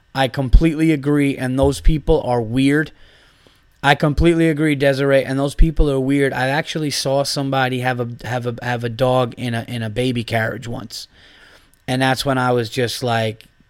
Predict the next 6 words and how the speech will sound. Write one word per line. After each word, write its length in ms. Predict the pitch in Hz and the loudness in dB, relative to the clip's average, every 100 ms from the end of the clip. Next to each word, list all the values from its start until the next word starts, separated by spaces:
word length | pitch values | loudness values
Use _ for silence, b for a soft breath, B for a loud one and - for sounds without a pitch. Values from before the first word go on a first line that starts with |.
| - | -14
"Dude, 200 | 123 117 | -10 -4
that's, 440 | 123 123 117 - | 0 0 -2 -8
like, 500 | 123 117 113 107 - - _ _ _ _ _ _ _ | -4 -2 -2 -4 -8 -20 _ _ _ _ _ _ _
you 180 | - 131 | -8 -6
know, 320 | 123 120 120 - - | -6 -8 -12 -16 -14
ridiculous." 800 | 120 123 110 113 120 - - | -8 -6 -4 -6 -8 -14 -16